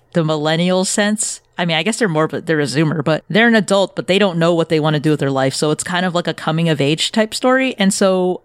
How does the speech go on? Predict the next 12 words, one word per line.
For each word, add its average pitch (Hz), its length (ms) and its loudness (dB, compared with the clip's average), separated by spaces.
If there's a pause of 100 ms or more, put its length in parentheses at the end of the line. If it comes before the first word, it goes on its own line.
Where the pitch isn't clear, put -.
(160)
I - 120 -4
think 247 200 2
for 226 160 4
me, 240 360 4 (380)
um, 160 360 0
I 180 100 -4
don't 233 160 -2
have, 185 220 0
like, 170 140 -4
a 143 60 -4
set - 480 -4
ending 202 480 4